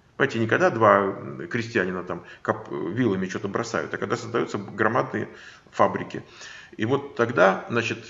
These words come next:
вот, вот из этого начинается ра-, развитие. И, м, э, что я называю социализмом? Вот то, что все называют социализмом, да, вот мне не надо перео-, переопределять социализм. То есть социализм — это высшая стадия,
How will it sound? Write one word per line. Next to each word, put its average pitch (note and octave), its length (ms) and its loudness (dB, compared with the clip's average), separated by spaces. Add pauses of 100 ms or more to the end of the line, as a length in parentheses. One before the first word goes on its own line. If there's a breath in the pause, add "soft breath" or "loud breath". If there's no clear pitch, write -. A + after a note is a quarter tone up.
(140)
вот, C3 220 -2
вот D3+ 160 2
из F#3+ 100 0
этого C#3+ 220 0
начинается C3+ 540 -2
ра-, A2+ 160 -2
развитие. A#2 480 -4 (600 loud breath)
И, B2 540 2 (800)
м, A#2+ 140 0 (480)
э, - 40 0
что D3+ 180 4
я C3 60 6
называю C3+ 280 2
социализмом? A#3 440 0
Вот F3 60 -2
то, A3+ 60 2
что A3 140 -4
все - 240 2
называют G#2 420 0
социализмом, F3 600 -4
да, D#3 120 -2
вот C3 200 -4
мне D#3+ 100 0
не F#3 60 0
надо B2+ 220 2
перео-, C3 340 4 (120)
переопределять C3 680 2
социализм. - 480 -6 (440 soft breath)
То C3 80 -2
есть B2+ 120 -4
социализм — G#3+ 540 -2 (200 loud breath)
это D3+ 400 4
высшая B2 540 2
стадия, F#2 520 0